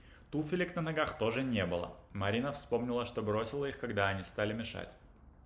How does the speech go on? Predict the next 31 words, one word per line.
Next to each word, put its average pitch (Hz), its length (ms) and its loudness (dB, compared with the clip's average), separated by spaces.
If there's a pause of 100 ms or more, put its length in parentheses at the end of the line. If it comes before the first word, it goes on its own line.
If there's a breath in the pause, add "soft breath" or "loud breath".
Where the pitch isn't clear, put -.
(640)
Лезть 120 400 0
в - 20 -20
таком 113 300 -4
виде 107 180 -4
наружу 127 520 0
нечего 117 380 -2
было 117 200 -2
и 113 100 -2
думать. 98 460 -6 (420 loud breath)
Марина 123 420 0
села 113 340 2
на 98 180 0
землю 147 480 -2
и 151 60 -4
заплакала. 98 640 -6 (840)
А 143 80 -4
потом 147 280 0
опять 120 280 -2
уснула. 95 480 -8 (1000 loud breath)
Когда 131 280 4
она 139 100 4
проснулась, 143 580 2
было 139 240 2
темно. 95 640 -2
За 113 180 2
время 120 300 4
сна 135 280 0
что-то 143 680 0
в 101 140 0
ней 117 280 2 (120)
изменилось. 131 680 -2